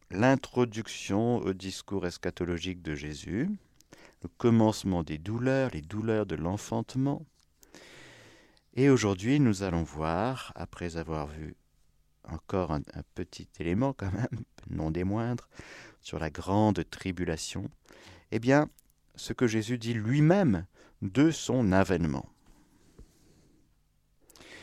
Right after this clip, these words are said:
Et nous verrons donc ce que les apôtres disent à la suite de ce Jésus qu'ils ont entendu écouter sur le mont des Oliviers, par exemple.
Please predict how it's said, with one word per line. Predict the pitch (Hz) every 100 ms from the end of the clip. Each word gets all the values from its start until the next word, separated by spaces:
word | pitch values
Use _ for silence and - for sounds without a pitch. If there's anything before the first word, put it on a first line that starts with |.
| - - -
Et | 123
nous | 113
verrons | 101 95 87
donc | 92 117 143 -
ce | - 101
que | -
les | 107 95 92 104
apôtres | 104 - 175 - - - - _ _ _ _ _ _ _ _ _ 95
disent | 107 151 107 120 160 151 _ _ _ _ _ _ _ _ _ _ -
à |
la | 76
suite | 71 - 139 - - _ _
de | 76 80
ce | -
Jésus | 90 76 101 147
qu'ils | - 85 87
ont | -
entendu | 90 - 87 104 139
écouter | 90 - 90 - 139 -
sur | - 87
le | 82
mont | 104 101
des | 80 87
Oliviers, | 90 107 113 151 147
par | - 52
exemple. | 110 131 139